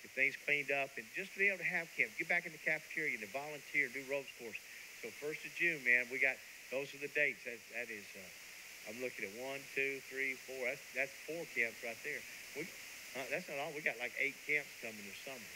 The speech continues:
So, plus our own. We'll give you more about that. Kids Summer Camp, July fourteenth through the eighteenth. So know that our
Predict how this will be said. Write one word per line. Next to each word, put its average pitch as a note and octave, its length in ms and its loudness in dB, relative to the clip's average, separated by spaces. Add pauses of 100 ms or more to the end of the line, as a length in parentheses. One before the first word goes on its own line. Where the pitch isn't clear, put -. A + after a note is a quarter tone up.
(120)
So, G#2 80 -4 (240)
plus C#3+ 240 2
our B2+ 140 -2 (100)
own. B2 260 0
We'll G#2 140 -6
give A2+ 160 6
you A#2 160 2
more B2 240 2
about A2+ 320 0
that. C#3 160 4 (480)
Kids D3+ 220 6
Summer C#3 240 4
Camp, C3 320 6
July C3+ 400 2
fourteenth C#3 400 0
through C3 160 0
the A#2+ 80 2
eighteenth. A2+ 560 2
So G2+ 160 -6
know A#2+ 80 2
that A2+ 160 -2 (400)
our G#2+ 80 0